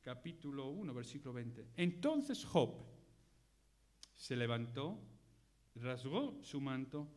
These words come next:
y rasuró su cabeza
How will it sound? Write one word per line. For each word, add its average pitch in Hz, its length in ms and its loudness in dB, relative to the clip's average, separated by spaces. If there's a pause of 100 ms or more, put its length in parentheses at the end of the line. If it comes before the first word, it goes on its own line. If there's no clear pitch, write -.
(500)
y 185 140 8
rasuró 170 720 6 (380)
su 151 240 -6
cabeza 131 500 -4